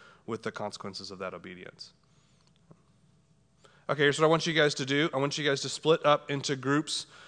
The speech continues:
of, uh, three or four. And here's what I want you to do. I want you to take the drawing that you just did on yours, and I want you guys as a group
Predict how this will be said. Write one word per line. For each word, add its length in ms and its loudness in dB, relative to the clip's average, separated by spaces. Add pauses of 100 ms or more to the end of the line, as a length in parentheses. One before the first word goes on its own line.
(220)
of, 500 6
uh, 320 4
three 320 2
or 100 4
four. 480 6 (480)
And 440 4
here's 240 0
what 100 6
I 20 2
want 160 0
you 80 0
to 100 0
do. 220 6 (200)
I 80 6
want 240 4
you 180 2
to 120 0
take 300 2
the 80 4
drawing 340 8
that 120 -2
you 300 2
just 320 2
did 320 4 (420)
on 260 6
yours, 480 4
and 80 0
I 60 4
want 180 2
you 140 -2
guys 160 4
as 160 -2
a 80 0
group 500 0